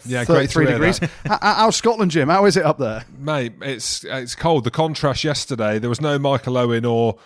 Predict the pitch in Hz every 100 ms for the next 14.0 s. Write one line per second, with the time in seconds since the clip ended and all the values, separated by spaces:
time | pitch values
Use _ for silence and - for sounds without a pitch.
0 | _ - 127 120 107 131 123 113 113 117
1 | 101 120 120 113 117 117 120 110 120 127
2 | 117 - 123 - 127 120 - 110 107 -
3 | - - - 123 120 120 131 110 113 117
4 | 113 - 117 113 - 98 98 - 82 90
5 | 120 120 113 110 110 101 - 131 - 117
6 | 110 113 101 92 131 107 110 110 113 104
7 | 123 113 113 104 107 120 110 110 101 110
8 | 120 107 120 107 107 113 110 113 110 110
9 | 104 117 139 110 92 101 - 113 107 107
10 | - 110 110 151 123 123 139 131 131 123
11 | 120 - 151 143 104 101 120 _ _ _
12 | _ 113 113 113 131 120 120 104 123 113
13 | 113 - 151 117 120 95 107 104 104